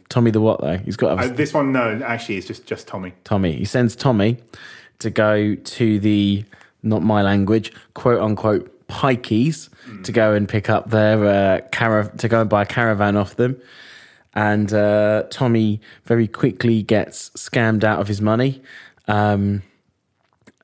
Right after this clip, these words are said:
Speaker 1: and then realises that he's been scammed out of his money. And Tommy has brought with him the prized fighter as a bit of protection,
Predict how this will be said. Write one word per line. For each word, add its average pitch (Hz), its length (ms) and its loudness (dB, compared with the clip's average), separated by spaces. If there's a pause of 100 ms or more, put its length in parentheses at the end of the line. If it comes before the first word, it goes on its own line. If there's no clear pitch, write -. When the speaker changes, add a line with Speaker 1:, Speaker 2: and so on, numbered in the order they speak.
(140)
Speaker 1:
and 101 320 2
then 101 260 2
realises 101 760 2
that 73 140 -2
he's 95 160 -4
been 95 80 -2
scammed 101 320 -2
out 95 40 2
of 69 60 -2
his 101 120 -4
money. 101 320 0 (480)
And 104 140 -6
Tommy 143 300 0
has 120 120 0
brought 123 300 2
with 101 160 0
him 117 280 0 (600)
the 113 100 -6
prized 110 420 0
fighter 113 400 0
as 90 100 0
a 98 60 -2
bit 120 140 2
of - 80 -6
protection, 95 600 -6